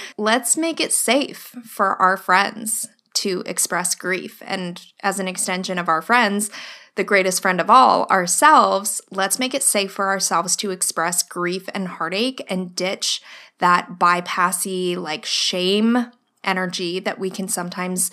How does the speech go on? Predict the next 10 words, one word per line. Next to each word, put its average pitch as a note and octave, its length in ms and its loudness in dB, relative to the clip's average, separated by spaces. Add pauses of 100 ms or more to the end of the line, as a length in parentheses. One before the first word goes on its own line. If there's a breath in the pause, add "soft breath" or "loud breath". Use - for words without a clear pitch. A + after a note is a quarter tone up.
(280 loud breath)
feel F#3+ 600 -2
in F3+ 320 -2
the F3+ 140 -4
collective F3+ 920 -6
around E3+ 640 -2
enveloping F3 1000 -6
and F3 180 -10
expressing F3 760 -2
those E3 280 -2
lower, F#3 640 0